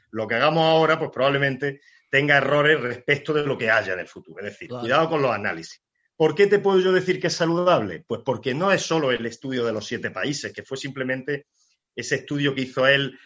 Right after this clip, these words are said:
Speaker 1: en siete países, entre los cuales, por cierto, no se encontraba España, como bien sabes, eh, y en el que lo que él detectó es que había una diferencia importante en la incidencia de enfermedades cardiovasculares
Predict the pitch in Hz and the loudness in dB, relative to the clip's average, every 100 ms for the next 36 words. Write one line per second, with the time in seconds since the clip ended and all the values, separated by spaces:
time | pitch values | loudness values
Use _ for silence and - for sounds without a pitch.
0 | _ 117 113 - 139 139 127 139 139 101 | _ -10 -6 -4 -2 -2 0 -2 -2 -6
1 | - 107 110 104 104 139 135 - 113 143 | -6 -10 -6 -8 -2 -2 -2 -4 -6 -6
2 | 139 127 123 117 110 107 117 113 - - | -6 -6 -6 -6 -6 -6 -2 -2 -2 0
3 | 143 120 107 110 110 104 147 143 160 165 | 2 2 -4 -4 -4 -4 -2 0 -2 -6
4 | _ _ _ _ _ - 110 110 113 135 | _ _ _ _ _ -8 -4 -2 -4 -4
5 | 127 127 110 123 123 143 190 185 190 180 | -2 -2 -2 -4 0 2 2 2 0 0
6 | 143 - 185 185 185 - 156 151 - 165 | -4 -2 0 0 -4 -10 -10 -8 0 2
7 | 143 160 190 175 180 160 147 - 139 175 | 2 2 2 2 2 0 -2 -2 0 2
8 | 165 160 135 143 131 123 107 - 156 147 | 0 -4 -2 -2 -2 -4 -4 0 0 0
9 | 147 131 123 110 117 127 160 156 156 120 | -2 -2 -2 -4 -4 -2 -2 -2 -2 -2
10 | 123 110 117 139 - 123 117 135 131 - | -4 -2 0 0 0 -2 0 0 0 -2
11 | 139 135 117 92 107 - | -6 0 0 0 -10 -12